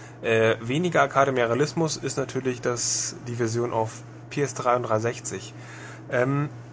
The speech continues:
hat sich doch einiges getan. Es ist im Spieltempo etwas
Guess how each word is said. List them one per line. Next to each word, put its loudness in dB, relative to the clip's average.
hat 2
sich 2
doch 4
einiges 4
getan. 6
Es -2
ist -2
im 0
Spieltempo 0
etwas 2